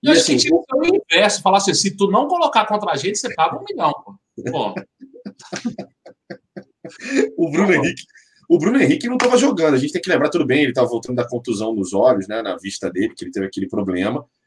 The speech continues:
Speaker 2: mas mesmo assim ele não tava sendo muito aproveitado no Santos. Cara, isso é inacreditável.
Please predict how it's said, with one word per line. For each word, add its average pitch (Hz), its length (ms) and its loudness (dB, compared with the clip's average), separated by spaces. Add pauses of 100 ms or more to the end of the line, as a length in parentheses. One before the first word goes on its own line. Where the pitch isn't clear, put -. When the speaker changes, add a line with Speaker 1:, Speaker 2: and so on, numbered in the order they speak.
(160)
Speaker 2:
mas 127 300 6
mesmo 208 440 4
assim 156 380 0
ele 208 100 0
não 190 120 -2
tava 214 160 0
sendo 220 200 -4
muito 214 160 -2
aproveitado 214 800 2
no 120 80 0
Santos. - 480 -6 (260)
Cara, 220 360 4
isso 240 240 -2
é 226 40 -2
inacreditável. 196 920 -2